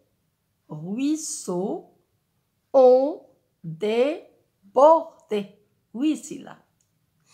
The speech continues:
Alors, je vous invite à lire ce poème plusieurs fois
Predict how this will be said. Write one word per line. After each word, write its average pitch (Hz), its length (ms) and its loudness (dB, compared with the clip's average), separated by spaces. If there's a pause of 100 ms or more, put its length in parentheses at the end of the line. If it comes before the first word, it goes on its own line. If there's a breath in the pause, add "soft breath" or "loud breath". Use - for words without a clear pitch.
(340 soft breath)
Alors, 196 260 -4
je 196 120 -6
vous 214 180 -8
invite 240 460 -6
à 185 100 -6
lire 240 300 -8
ce - 140 -14
poème 175 440 -12
plusieurs 156 460 -14
fois - 320 -8